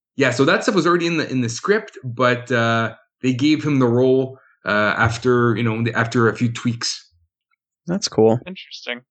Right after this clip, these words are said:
Speaker 1: Mm-hmm.
Speaker 2: I think this has to be my favorite role of John Travolta's. I think he's just fucking great in this. His accent's a little strange sometimes, but I don't care.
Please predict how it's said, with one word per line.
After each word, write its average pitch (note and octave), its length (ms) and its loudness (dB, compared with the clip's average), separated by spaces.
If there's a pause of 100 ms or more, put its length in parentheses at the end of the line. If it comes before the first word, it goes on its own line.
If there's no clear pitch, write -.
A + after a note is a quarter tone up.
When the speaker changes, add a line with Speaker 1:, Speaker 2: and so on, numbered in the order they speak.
(260)
Speaker 1:
Mm-hmm. C#3+ 460 2
Speaker 2:
I F3+ 140 2
think - 340 0 (680)
this D#3+ 320 -2
has E3+ 300 0
to D#3+ 100 0
be C#3+ 200 2
my C3 280 2
favorite C#3 580 0
role C3 400 2
of C#3 100 0
John B2+ 240 2
Travolta's. B2+ 480 0
I C#3 120 -2
think F#3 160 -2
he's D3 200 -6
just - 260 -6 (260)
fucking C3+ 400 0
great A2+ 280 2
in D3+ 60 -2
this. D3+ 140 2 (400)
His E3+ 160 2
accent's E3 460 2
a F3 40 2
little E3 140 2
strange D#3 340 0
sometimes, F#3 380 2
but C3 100 4
I C#3+ 80 4
don't B2 140 0
care. G2 320 0